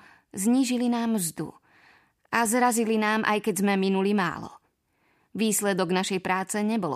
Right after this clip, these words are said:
vidieť. Keď sme na konci dňa zliezli zo stromov,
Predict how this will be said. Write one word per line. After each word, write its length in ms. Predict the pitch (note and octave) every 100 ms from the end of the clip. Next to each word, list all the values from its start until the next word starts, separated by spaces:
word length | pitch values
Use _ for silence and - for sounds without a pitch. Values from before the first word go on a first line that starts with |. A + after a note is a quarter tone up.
| -
vidieť. 480 | B2+ - - - - _ _ _ _ _ _ -
Keď 120 | A3+
sme 240 | G3 G#3+ G#3+
na 160 | A3+
konci 240 | A#3+ A3 G#3 F#3
dňa 160 | G3+
zliezli 480 | F#3+ G3+ G3+ F#3+ F3+
zo 80 | F3
stromov, 640 | - F#3+ G3 G3+ A#3 A#3+